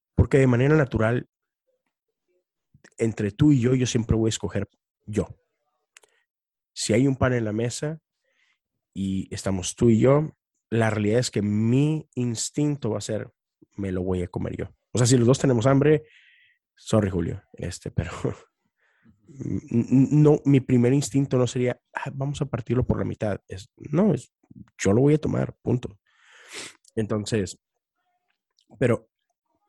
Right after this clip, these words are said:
e-, el, el poder, am, accesar estas disciplinas y realmente, ah, practicarlas,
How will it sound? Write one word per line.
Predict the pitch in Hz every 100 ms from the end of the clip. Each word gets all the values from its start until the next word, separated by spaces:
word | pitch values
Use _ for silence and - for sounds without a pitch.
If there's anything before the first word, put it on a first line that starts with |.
| -
e-, | 110 -
el, | 113 -
el | 117
poder, | 113 110 98 107 120 104 - _ _ -
am, | 98 87 80 - - _ _ _ -
accesar | - - 107 - 104 110
estas | - 92
disciplinas | 95 - - 92 92 95 95
y |
realmente, | 92 92 92 107 104 101 104 101 95 98 107 _ _ _ _ _ -
ah, | - 50 85 - -
practicarlas, | 98 - - 92 110 113 90 87 -